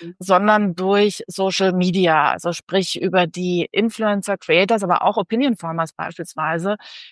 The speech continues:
Speaker 2: die auf ihren eigenen Kanälen direkt im Idealfall vom Event berichten oder dann im Nachgang. Und das ist ja auch eine Öffentlichkeit und eine Talkability, die ich damit erreichen kann. Und deshalb sind Events nach wie vor ein fester Bestandteil von vielen, vielen Kommunikationsstrategien.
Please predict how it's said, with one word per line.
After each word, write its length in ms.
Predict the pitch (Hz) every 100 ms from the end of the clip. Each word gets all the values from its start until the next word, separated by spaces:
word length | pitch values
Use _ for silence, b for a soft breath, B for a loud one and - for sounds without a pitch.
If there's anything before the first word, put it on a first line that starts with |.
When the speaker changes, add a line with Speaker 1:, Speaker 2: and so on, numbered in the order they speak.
| -
Speaker 2:
die 140 | 196
auf 140 | - 269
ihren 220 | 196 190
eigenen 500 | - 160 190 233 220
Kanälen 640 | 202 202 202 202 208 202 180
direkt 500 | 175 - 226 - -
im 140 | 214
Idealfall 540 | 208 208 202 208 214
vom 200 | 196 214
Event 320 | 190 196 196 -
berichten 380 | 196 202 -
oder 260 | 185 190 185
dann 180 | 175 185
im 160 | 180
Nachgang. 500 | 180 165 170 - 156
Und 80 | 165
das 100 | 165
ist 140 | - -
ja 140 | 180
auch 160 | 208 208
eine 160 | 214
Öffentlichkeit 800 | - 196 175 165 156 - 170 175
und 100 | -
eine 80 | 180
Talkability, 600 | - 180 180 185 180 160
die 100 | - -
ich 280 | 147 - -
damit 260 | 147 151
erreichen 460 | - 143 120 131 139
kann. 160 | 151
Und 60 | - B B B B
deshalb 280 | 185 180 190
sind 140 | 196 175
Events 380 | 170 185 220
nach 240 | 202 180 185
wie 100 | 214
vor 220 | - 185
ein 140 | 214
fester 380 | - 175 - 208
Bestandteil 920 | 185 170 160 151 170 185 185 196 196 -
von 200 | 180 170
vielen, 460 | - 170 196 202
vielen 360 | - 180 180 185
Kommunikationsstrategien. 1300 | 175 175 175 175 165 160 - - 147 131 - 95 -